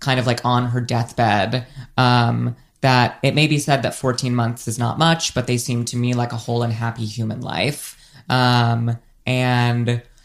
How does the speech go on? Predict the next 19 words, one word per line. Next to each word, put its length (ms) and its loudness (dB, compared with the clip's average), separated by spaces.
she 260 -2
dies. 480 -4
And 180 0
that, 140 2
like, 260 -2
kind 180 2
of 140 2
cements 460 2
her 100 0
legacy 640 0
as 400 0
the 300 -2
Danish 440 -2
Girl. 640 -2
She's, 420 -4
like, 160 0
forgotten 540 2
about 640 0
for 480 -2